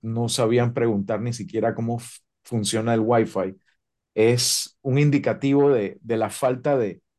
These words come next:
no solo conocimiento, sino de asesoría adecuada, idónea que tienen muchos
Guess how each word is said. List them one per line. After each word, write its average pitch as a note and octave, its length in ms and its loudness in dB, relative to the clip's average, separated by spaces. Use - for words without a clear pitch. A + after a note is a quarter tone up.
no C3+ 120 -6
solo G#3 260 0
conocimiento, C#3+ 760 -4
sino B2 380 -4
de A2 380 0
asesoría A2+ 1120 -2
adecuada, A#2 840 2
idónea B2 600 -2
que G#2 120 -10
tienen C3 520 -4
muchos D3 680 -2